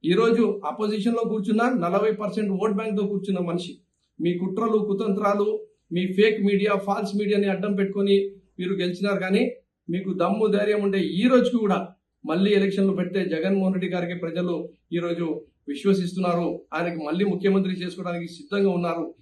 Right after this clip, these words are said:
ఆయన గురించి ఏదో రకంగా ఇలా కించపరిస్తే తప్ప ఆయన, ఆయనకు, ఆయనకు ఇబ్బంది పెట్టలేమని చెప్పి ఒక దురాలోచనతో మీరు చేస్తుంటే దానిని కూడా ప్రజలు తిప్పికొడతారు. మరొక్కసారి చెప్తున్నాం,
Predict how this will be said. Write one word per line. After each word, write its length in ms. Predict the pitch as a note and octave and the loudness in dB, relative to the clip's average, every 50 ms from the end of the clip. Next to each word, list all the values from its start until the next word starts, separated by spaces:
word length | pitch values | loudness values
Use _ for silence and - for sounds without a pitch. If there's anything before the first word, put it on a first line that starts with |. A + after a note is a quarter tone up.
| _ _ - D3 E3+ | _ _ -4 0 2
ఆయన 220 | G3 G3 F#3+ F3+ | 2 4 4 4
గురించి 540 | G3 G3 A3+ F#3+ F#3+ G#3+ G3+ F#3+ E3 E3+ G#3 | 4 4 4 2 0 0 0 -2 0 2 2
ఏదో 160 | A#3 A3 B3 | 4 4 4
రకంగా 540 | A#3+ G#3 - A#3 A3 G#3 G#3 F#3 - - - - _ _ _ - | 4 2 0 -2 -2 0 0 0 -2 -2 -8 -16 _ _ _ -2
ఇలా 160 | F#3+ G3 G3 | 0 2 2
కించపరిస్తే 720 | F#3+ - - F#3+ A3 B3 B3+ B3 - A#3+ A3 G3 F#3+ - G#3+ | 2 2 2 0 2 4 4 4 4 4 2 2 0 0 0
తప్ప 260 | F#3 G3+ F#3+ - G3+ G3+ F#3 F3 - - - _ _ _ - | 0 0 0 0 0 0 0 0 -2 -8 -16 _ _ _ -6
ఆయన, 200 | E3 F3 F3+ G3+ | -4 -4 -4 -4
ఆయనకు, 680 | G#3 F#3 F3+ F#3+ G3 F#3+ F#3+ F#3+ F3 - - - - _ _ _ _ - | -4 -2 0 2 2 2 2 2 0 -2 -2 -4 -8 _ _ _ _ -4
ఆయనకు 320 | C#3+ E3+ F#3 G3 F#3 F#3 | -2 0 2 2 2 2
ఇబ్బంది 360 | E3+ D#3+ E3 G3+ G#3 G#3 G#3+ F#3+ | 0 0 2 2 2 2 2 0
పెట్టలేమని 540 | F3 F3 F3 G3 G3 G3+ G3 G3 F#3 F3+ | 0 0 0 2 2 2 4 2 2 2
చెప్పి 280 | F3 F3+ F3 F3+ F#3+ F#3+ | 0 -2 -2 -2 -2 -2
ఒక 200 | F3 F3 F3 F3 | 0 0 -2 -2
దురాలోచనతో 760 | E3 - E3 E3+ G3 G#3+ A3+ A3+ G#3+ F#3+ A3+ G#3+ G#3+ G3+ G3+ G#3+ | -4 -2 0 2 2 2 4 2 2 2 2 0 0 0 0 0
మీరు 200 | G3 F#3+ F#3 F3 | 2 2 2 0
చేస్తుంటే 800 | - F#3 F3 F3 - F#3+ F3 F3 F3+ F3+ E3+ D#3+ - - - _ _ _ - - | 0 -2 -2 -2 -2 -2 -2 -2 0 -2 -2 -2 -4 -8 -12 _ _ _ -8 -4
దానిని 440 | D3 D3+ E3+ F#3+ F#3 F#3+ F#3 F3+ | -2 0 0 0 0 0 0 -2
కూడా 380 | E3 F#3 F#3 F3+ E3 D#3 - - - _ _ - | -2 -2 0 0 0 0 -2 -6 -10 _ _ -8
ప్రజలు 380 | D3+ D#3 F3 F#3 F3+ E3+ F3 - | -6 -4 -4 -2 -2 -2 -2 0
తిప్పికొడతారు. 880 | F3+ F3 - A#3+ G3+ G3+ G3+ G3 - G3 F#3 F3 F3+ E3 - - - - _ _ - C#3 | 0 0 2 2 2 2 2 2 2 2 2 2 0 -2 -4 -6 -8 -12 _ _ -6 -2
మరొక్కసారి 560 | D3 E3+ G#3 G3+ G#3 A#3 G#3+ G3 G#3 G#3 G3+ | 2 2 2 2 2 0 0 0 2 2 2
చెప్తున్నాం, 540 | F#3+ G3 F#3+ - G3 G3 F#3 E3+ D#3 F3 | 4 2 2 2 2 2 2 2 0 -4